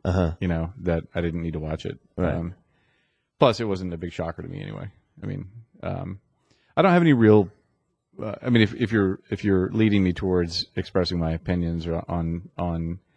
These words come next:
Speaker 2: doping and Lance and the Tour de France and lying and the integrity of the athlete and the American experience and all that, I, um, I don't really care. I mean, um, I thought it was awesome when it was happening.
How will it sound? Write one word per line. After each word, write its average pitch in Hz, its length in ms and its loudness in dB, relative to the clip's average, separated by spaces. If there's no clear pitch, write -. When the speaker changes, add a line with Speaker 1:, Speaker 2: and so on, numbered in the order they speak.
Speaker 2:
doping 90 460 4
and 82 120 -2
Lance 85 440 -2
and 82 260 -4
the 82 60 -8
Tour 90 180 -4
de 80 80 -4
France 82 400 -4
and 82 220 -4
lying 85 540 0
and 80 180 -6
the 90 60 -2
integrity 82 440 -2
of 78 60 -10
the 82 100 -2
athlete 82 440 -6
and 85 60 -12
the 85 60 -6
American 80 360 -6
experience 85 440 -8
and 92 80 -6
all 92 80 -4
that, 87 260 -6
I, 85 220 -4
um, 87 400 -6
I 101 60 -2
don't 135 100 -2
really 131 140 -4
care. 92 340 -2
I - 40 -12
mean, 87 420 -2
um, 87 380 -4
I 113 60 0
thought 120 140 4
it 104 40 2
was 90 120 -6
awesome 90 520 2
when 95 140 -2
it 87 40 -2
was 78 80 -8
happening. 95 440 -4